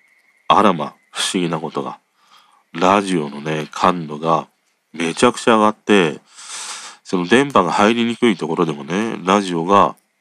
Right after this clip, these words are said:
入るというね、効果があるんだよ、アルミ箔には。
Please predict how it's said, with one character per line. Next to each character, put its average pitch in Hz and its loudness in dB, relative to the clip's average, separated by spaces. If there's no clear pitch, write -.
入 107 0
る 80 -12
と - -14
い 76 -8
う 71 -14
ね、 78 -4
効 98 2
果 78 -4
が 78 2
あ 85 4
る 82 -8
ん 69 -16
だ 69 -10
よ、 65 -16
ア 82 -2
ル 85 -2
ミ 90 -4
箔 76 -12
に 71 -18
は。 - -20